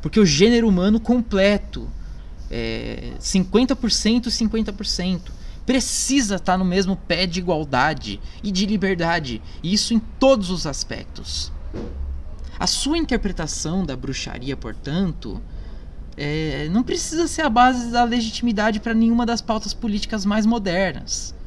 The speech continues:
que hoje encabeçam a luta por direitos humanos. Então, pra finalizar essa exposição,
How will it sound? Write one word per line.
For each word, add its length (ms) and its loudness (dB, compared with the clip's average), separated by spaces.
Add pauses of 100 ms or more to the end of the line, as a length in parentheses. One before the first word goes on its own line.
(560)
que 160 0
hoje 220 2
encabeçam 800 -2 (200)
a 100 -2
luta 360 0
por 160 -2
direitos 400 -2
humanos. 800 -2 (1600)
Então, 160 -2
pra 120 0
finalizar 1000 2 (220)
essa 180 -2
exposição, 1300 0